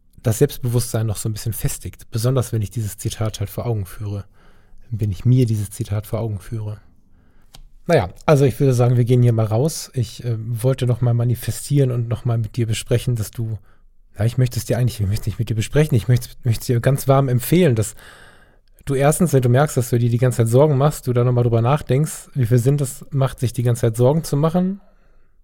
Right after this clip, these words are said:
weil, ich hab's in einer anderen Sendung schon mal gesagt, das ist auch was, was mir wirklich immer mal wieder hilft. Sorgen sind ja nichts weiter als eine Annahme auf das, was morgen kommt, in einer Zeit, in der noch gar kein Problem besteht.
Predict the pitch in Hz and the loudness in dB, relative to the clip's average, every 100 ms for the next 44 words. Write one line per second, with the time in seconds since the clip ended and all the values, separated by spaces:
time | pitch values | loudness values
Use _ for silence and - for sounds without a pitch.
0 | _ - 113 120 139 120 - - 113 107 | _ -2 2 2 0 -4 -6 -4 -4 0
1 | 120 120 123 120 127 120 117 - - - | 2 2 0 -2 -2 -2 -2 -6 -18 -20
2 | - 120 113 120 - 104 107 110 101 110 | -4 0 2 0 -2 -6 -6 -4 -2 -2
3 | - 98 113 104 - - 131 131 - 113 | -2 -2 -2 -4 -8 -14 -2 0 0 -2
4 | 127 120 117 117 117 107 151 - - - | 0 2 2 2 2 4 2 -2 -14 -20
5 | - - - - - _ _ _ - - | -20 -20 -20 -20 -20 _ _ _ -20 -8
6 | 123 135 143 131 127 127 147 - 131 143 | 2 4 6 4 4 4 4 2 2 2
7 | - 120 120 127 123 131 143 135 127 135 | 0 -2 -2 -2 -2 2 2 2 2 2
8 | 139 139 - - - 131 - 131 127 - | 0 -2 -8 -20 -4 -4 2 2 2 2
9 | 131 131 139 123 131 127 120 123 117 127 | 4 4 2 0 0 0 0 0 0 0
10 | 120 117 113 107 101 110 - 101 107 101 | 0 0 0 -2 0 -2 0 -2 -2 -4
11 | - 98 92 | -6 -10 -10